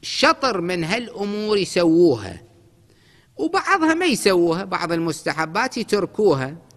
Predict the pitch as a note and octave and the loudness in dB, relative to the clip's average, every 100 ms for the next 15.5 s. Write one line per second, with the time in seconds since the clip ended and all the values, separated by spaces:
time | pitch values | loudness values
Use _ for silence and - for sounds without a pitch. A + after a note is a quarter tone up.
0 | - C#3 D#3 B3 A#3+ A#3 - C#4+ - D4 | -8 -4 0 0 0 -4 -4 -6 -2 0
1 | C#4+ A#3+ G#3+ F3 D#3 A#2+ A#2+ C3+ - B2+ | 2 2 0 2 2 0 -4 -4 -6 -6
2 | F3 D#3+ D#3+ D#3 - D3 - C#3 B2+ E3 | -4 -4 -4 -6 -6 -8 -6 -6 -4 -2
3 | F#3+ - G#3+ F#3 F3 G#2+ E2+ - _ _ | -2 -2 -6 -2 -4 -4 -10 -20 _ _
4 | _ _ _ _ _ _ _ _ - A2 | _ _ _ _ _ _ _ _ -14 -4
5 | C#3+ B2+ C3+ - C#3 C#3 C3+ B2 C#3 B2+ | -2 -2 -4 -8 -8 -6 -8 -4 -6 -4
6 | C#3 C3+ C#3 C#3+ C#3 - C3 B2+ C#3 C3 | -8 -6 -4 -4 -6 -6 -4 0 -2 -2
7 | C3 C3+ - C3+ B2+ E3+ G#3+ G3+ G#3 A#2+ | -6 -6 -6 -6 -4 0 0 0 -2 -4
8 | D#2 _ _ _ _ _ - C3+ C#3 - | -8 _ _ _ _ _ -4 -2 -2 -4
9 | C#3+ - F#3+ D#3+ D3+ C#3+ C#3+ - F3 F#3 | -6 0 -2 0 -6 -4 -6 -6 -6 -2
10 | D#3+ C3+ C#3 C3 - E3+ E3+ - E3+ F3 | -4 -4 -8 -8 -4 -2 -2 -2 -4 -4
11 | F3 F3 E3 E3+ F3 E3+ - A#2 - D#3+ | -6 -6 -4 -2 -4 -4 -8 -8 -4 -4
12 | D#3+ D3+ C#3+ C#3 C3 B2 A#2 A#2+ G2+ D3 | -2 -4 -4 -4 -4 -4 -6 -10 -6 -4
13 | D#3+ D#3 D3 C#3 C3 B2+ A#2+ G#2 F#2 C#3+ | -2 -4 -6 -4 -4 -4 -6 -10 -8 -4
14 | D#3 D3+ C#3+ C#3 C3+ B2 - E3 E3 D3 | -2 -2 -6 -4 -4 -4 -2 -2 -2 -2
15 | B2+ A2 G2 F2 | -6 -6 -12 -16